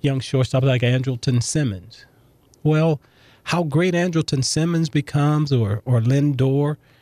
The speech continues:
really depends on hard, how hard they're willing to work. You know, the,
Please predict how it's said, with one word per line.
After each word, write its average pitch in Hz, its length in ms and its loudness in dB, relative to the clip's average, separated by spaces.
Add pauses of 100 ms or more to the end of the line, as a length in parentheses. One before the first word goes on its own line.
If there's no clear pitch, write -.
(240)
really 254 220 2
depends 185 440 0
on 160 140 2
hard, 175 360 0
how 180 240 0
hard 175 320 0
they're 180 120 2
willing 185 320 2
to 180 80 2
work. 220 340 0 (880)
You 214 120 2
know, 196 160 2
the, 175 180 -2